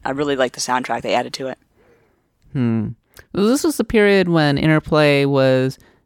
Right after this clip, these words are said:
Speaker 2: busy putting out stuff like Star Trek Judgment Rights,
Speaker 1: That's right.
Speaker 2: which is just a terrific, terrific adventure game. And I, I believe this was also the period when they were putting out games like, uh, Fallout.
Speaker 1: Yeah, no big deal.
Speaker 2: Yeah, so, uh, they were,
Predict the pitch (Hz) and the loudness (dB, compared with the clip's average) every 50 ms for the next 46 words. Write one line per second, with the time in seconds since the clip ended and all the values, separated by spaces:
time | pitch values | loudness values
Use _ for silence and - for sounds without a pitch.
0 | - - 151 165 151 147 143 - - 165 139 135 139 135 131 120 - - 147 131 | -16 -6 -2 0 0 0 0 0 2 2 2 2 2 2 0 -2 -2 0 0 0
1 | 127 - - 127 123 127 117 - - - 120 120 - 160 180 - 226 240 240 - | 0 0 0 0 0 0 -2 -4 -6 -6 -4 -4 -4 -4 -2 0 0 0 2 2
2 | 170 143 - - 170 - - - 160 156 - - - - - - - - 131 135 | 0 0 0 -2 -4 -4 -6 -8 -8 -8 -6 -6 -6 -6 -6 -8 -6 -2 0 0
3 | 139 135 135 - - - - - 147 _ _ _ _ _ _ - - 156 - - | 0 0 -2 -6 -10 -14 -16 -18 -18 _ _ _ _ _ _ -2 0 0 0 2
4 | 160 151 147 139 143 147 - - - - 160 143 135 147 165 180 - - - - | 0 0 0 0 -2 -2 -6 -8 -6 -2 0 0 2 2 0 0 0 -2 -4 -4
5 | - - - - - 139 123 127 127 - 78 - - - - - 104 107 - 127 | -6 -12 -14 -8 -2 0 0 0 0 -2 -4 -6 -8 -10 -8 -4 -4 -2 0 0
6 | 123 120 - 107 76 - - 117 117 123 127 139 - _ - - - _ _ _ | -2 -2 -2 -6 -6 -4 -4 -4 -4 -4 -6 -6 -8 _ -20 -20 -20 _ _ _
7 | - 131 135 135 131 131 - 101 147 139 - - 147 151 160 180 208 196 175 180 | -2 0 2 2 2 2 2 2 2 0 2 0 0 2 2 2 2 2 0 0
8 | 165 160 - 139 135 139 143 135 - 135 135 - - 139 139 139 143 147 143 135 | 0 -2 0 -2 0 0 0 0 0 -2 -4 -2 0 2 2 2 2 0 0 -2
9 | 135 135 131 135 139 - - 139 135 135 139 135 139 131 - 127 131 139 147 156 | -2 0 0 0 0 0 -2 -2 -2 0 0 0 -2 -2 -2 -4 -2 -2 -2 -2
10 | 147 156 165 - 165 - - - - - 240 277 - - - - - - - - | -2 -2 0 0 0 0 0 0 0 0 0 2 2 0 -2 -4 -12 -18 -12 -10
11 | 269 247 - - - - - - _ - 220 190 - - - 143 165 _ _ _ | -10 -10 -10 -12 -20 -20 -20 -20 _ -18 -18 -18 -18 -18 -20 -20 -20 _ _ _
12 | _ _ _ _ _ _ _ _ _ _ _ _ _ _ _ - - 175 165 143 | _ _ _ _ _ _ _ _ _ _ _ _ _ _ _ -4 0 2 2 2
13 | 135 - - 156 - - 175 170 160 151 151 147 143 - - - 135 - - - | 2 0 -6 -8 -4 0 2 4 4 4 4 4 2 2 0 0 0 0 -2 -4
14 | - - - 196 156 139 143 143 143 143 143 143 139 135 131 | -6 -8 -6 -2 0 2 4 4 4 4 4 4 2 2 0